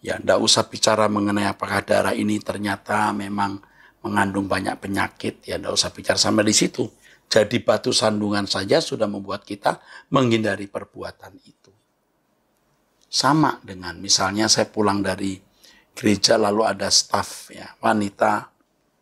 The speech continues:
yang harus pulang juga, nggak ada kendaraan, saya bisa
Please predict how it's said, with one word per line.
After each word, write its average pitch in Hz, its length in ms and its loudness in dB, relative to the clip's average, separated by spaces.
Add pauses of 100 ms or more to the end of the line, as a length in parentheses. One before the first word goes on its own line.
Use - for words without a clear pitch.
(1400)
yang 101 380 2
harus 101 720 2
pulang 101 400 4
juga, 107 400 0 (840)
nggak 101 220 0
ada 98 80 2
kendaraan, 101 680 2 (120)
saya 196 160 4
bisa 143 320 4